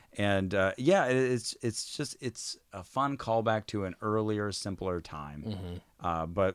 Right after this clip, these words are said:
Speaker 1: but still with very clever minds involved. Uh, so, so I highly recommend Steve Allen's album, Funny Phone Calls, and Mike Warnke. Yeah, but, uh, but knowing the story makes it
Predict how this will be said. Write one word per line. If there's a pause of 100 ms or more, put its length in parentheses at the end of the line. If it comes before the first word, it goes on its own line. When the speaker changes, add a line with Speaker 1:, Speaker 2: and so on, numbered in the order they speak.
Speaker 1:
but
still
with
very
clever
minds
involved. (420)
Uh,
so,
so
I
highly
recommend
Steve
Allen's (160)
album,
Funny
Phone
Calls,
and (340)
Mike
Warnke. (280)
Yeah,
but,
uh,
but
knowing
the
story
makes
it